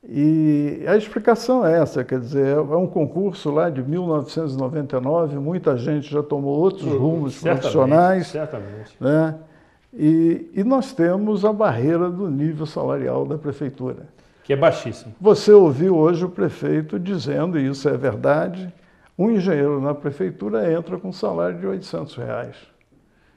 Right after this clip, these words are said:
Speaker 1: Quer dizer, você não consegue atrair ninguém.
Speaker 2: Ninguém.
Speaker 1: Nenhum trabalhador, talvez, braçal, aceite receber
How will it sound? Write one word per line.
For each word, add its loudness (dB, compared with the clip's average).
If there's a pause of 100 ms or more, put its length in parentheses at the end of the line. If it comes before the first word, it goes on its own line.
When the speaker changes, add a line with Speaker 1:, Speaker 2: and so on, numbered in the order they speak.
(180)
Speaker 1:
Quer -8
dizer, -6
você -2
não -4
consegue -2
atrair -2
ninguém. 2
Speaker 2:
Ninguém. -2 (600)
Speaker 1:
Nenhum 2
trabalhador, 0
talvez, -2
braçal, -2
aceite -8
receber -4